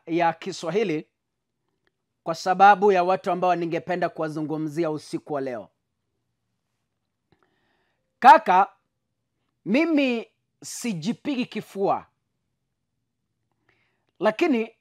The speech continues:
nataka niambie mtazamaji kwamba kabla sijaketi hapa kufanya utafiti, kabla sijaketi hapa kufanya analysis, lazima kwanza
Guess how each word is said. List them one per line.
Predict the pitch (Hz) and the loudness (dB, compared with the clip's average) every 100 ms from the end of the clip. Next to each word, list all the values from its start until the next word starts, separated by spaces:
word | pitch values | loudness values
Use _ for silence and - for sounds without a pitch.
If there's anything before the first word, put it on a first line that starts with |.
| _ | _
nataka | 202 285 277 233 | -2 -2 2 2
niambie | 220 220 254 | 2 -2 -2
mtazamaji | 220 208 196 220 233 226 | -4 -4 -2 2 2 0
kwamba | 180 220 214 196 160 156 _ _ _ _ _ _ _ _ _ _ _ | -4 -4 2 2 2 -6 _ _ _ _ _ _ _ _ _ _ _
kabla | 277 349 370 330 | 6 6 6 2
sijaketi | - 233 170 226 311 320 226 | 2 -2 0 4 6 4 6
hapa | 240 240 226 | 2 4 -4
kufanya | - 214 247 240 208 | -4 2 4 4 2
utafiti, | - 202 - 247 - - | -2 -4 -4 -10 -10 -14
kabla | 165 311 311 | -2 2 4
sijaketi | 233 190 220 302 233 | 2 2 -2 -2 -2
hapa | 226 214 | -2 -2
kufanya | - 185 214 180 | -6 -2 0 0
analysis, | 180 185 - 139 - _ _ _ _ _ _ _ _ _ _ _ _ _ _ _ | 0 -2 -6 -20 -20 _ _ _ _ _ _ _ _ _ _ _ _ _ _ _
lazima | 196 214 170 254 226 | 2 2 2 -2 -2
kwanza | - - 262 247 190 151 175 185 | -2 0 0 0 -8 -2 0 0